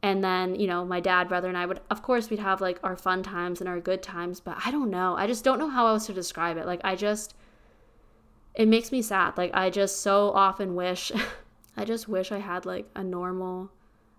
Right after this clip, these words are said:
a quote unquote normal family or home life. And yeah, I don't know how to say that without sounding like,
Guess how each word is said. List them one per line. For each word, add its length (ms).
a 80
quote 320
unquote 480
normal 680
family 520
or 140
home 300
life. 460
And 480
yeah, 260
I 60
don't 100
know 120
how 100
to 80
say 180
that 140
without 300
sounding 460
like, 420